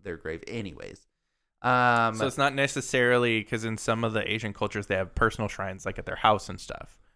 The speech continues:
Speaker 2: It's, they would actually go out to, like, the actual, like, burial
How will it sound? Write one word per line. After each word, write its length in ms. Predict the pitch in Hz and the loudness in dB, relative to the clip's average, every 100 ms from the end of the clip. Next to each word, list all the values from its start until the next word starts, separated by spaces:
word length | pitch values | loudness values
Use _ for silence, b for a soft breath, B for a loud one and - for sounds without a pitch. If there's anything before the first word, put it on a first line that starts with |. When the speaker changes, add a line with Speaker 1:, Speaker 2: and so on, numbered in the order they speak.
| _ _ | _ _
Speaker 2:
It's, 320 | - 101 - - 110 | -6 -6 -8 -16 -16
they 320 | 98 107 98 | 0 2 4
would 240 | 98 95 - | 2 -2 -2
actually 240 | 107 - | -4 -2
go 120 | 98 95 | -2 0
out 120 | 92 | 0
to, 100 | - 90 | -4 -6
like, 260 | 87 - | -6 -6
the 300 | 78 53 50 50 _ - - - | -6 -6 -8 -14 _ -20 -6 -2
actual, 320 | 98 - 85 | -2 -2 -6
like, 220 | - - | -6 -6
burial 440 | 104 92 90 82 | -4 -2 -4 -6